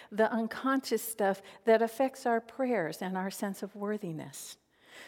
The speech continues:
So the hate's forgotten, the hatred submerged. Those are the things that create the barrier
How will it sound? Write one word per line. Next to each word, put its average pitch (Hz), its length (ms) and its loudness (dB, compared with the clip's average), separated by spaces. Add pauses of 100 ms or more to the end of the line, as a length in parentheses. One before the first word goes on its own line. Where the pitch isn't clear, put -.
(120)
So 220 220 4
the 202 120 2
hate's - 540 -4
forgotten, 190 680 -4
the 170 100 -2
hatred 202 640 -4
submerged. 175 960 -6 (360)
Those 247 300 4
are 277 100 2
the 190 140 -2
things 180 640 -4 (680)
that 220 160 4
create 220 420 4
the 220 80 4
barrier 196 580 2